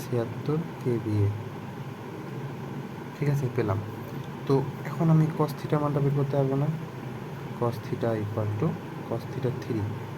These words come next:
cos theta equal to ভূমি by সাতান্ন পয়েন্ট সিক্স সেভেন সিক্স। তাহলে এখান থেকে আসবে জিরো পয়েন্ট এইট সিক্স সিক্স।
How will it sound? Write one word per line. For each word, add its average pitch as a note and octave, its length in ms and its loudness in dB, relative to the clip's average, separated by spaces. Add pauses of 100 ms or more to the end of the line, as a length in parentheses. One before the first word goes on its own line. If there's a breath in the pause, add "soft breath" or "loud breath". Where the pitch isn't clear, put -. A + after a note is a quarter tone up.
(160)
cos - 100 2
theta - 240 0
equal B2 280 2
to C#3 60 2 (400)
ভূমি A2 360 0
by A#2 160 4 (1120)
সাতান্ন G#2+ 460 4 (120)
পয়েন্ট C3+ 240 4 (440)
সিক্স - 200 -4 (1400)
সেভেন - 200 -2 (100)
সিক্স। - 320 -8
তাহলে G#2 220 4
এখান G#2+ 240 4
থেকে A2 180 0
আসবে A2+ 260 2 (120)
জিরো A2 220 2
পয়েন্ট A#2 200 2
এইট B2 380 -2
সিক্স - 300 -4
সিক্স। C3+ 260 -2